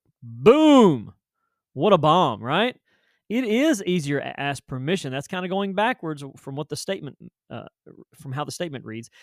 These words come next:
It's easier to ask permission than mend a broken relationship.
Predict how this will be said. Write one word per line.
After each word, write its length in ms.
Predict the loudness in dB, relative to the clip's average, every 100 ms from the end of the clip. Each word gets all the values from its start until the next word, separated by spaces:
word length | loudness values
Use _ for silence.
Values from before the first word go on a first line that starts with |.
| _ _
It's 160 | -6 -4
easier 320 | -6 -2 -2
to 200 | -4 -4
ask 340 | -2 0 -2 -6
permission 920 | -8 -6 -4 0 0 -2 -6 -8 -10 -14 _ _ _
than 360 | -6 -4 -2 -4
mend 320 | -2 -2 -4
a 80 | -6
broken 400 | -6 -4 -4 -6
relationship. 760 | -8 -6 -6 -6 -12 -12 -14